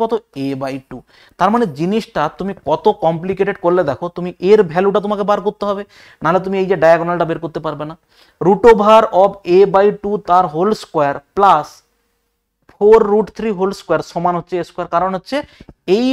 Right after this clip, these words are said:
ট্রায়াঙ্গেলের এটা হচ্ছে একটা সমকোণী ত্রিভুজ, কারণ কর্ণদ্বয় পরস্পর পরস্পরকে বা ডায়াগোনাল পরস্পরকে লম্বভাবে ছেদ করে। তো এই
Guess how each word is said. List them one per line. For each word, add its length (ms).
ট্রায়াঙ্গেলের 840
এটা 220
হচ্ছে 300
একটা 160
সমকোণী 640
ত্রিভুজ, 320
কারণ 200
কর্ণদ্বয় 640
পরস্পর 380
পরস্পরকে 560
বা 60
ডায়াগোনাল 400
পরস্পরকে 460
লম্বভাবে 760
ছেদ 160
করে। 160
তো 60
এই 80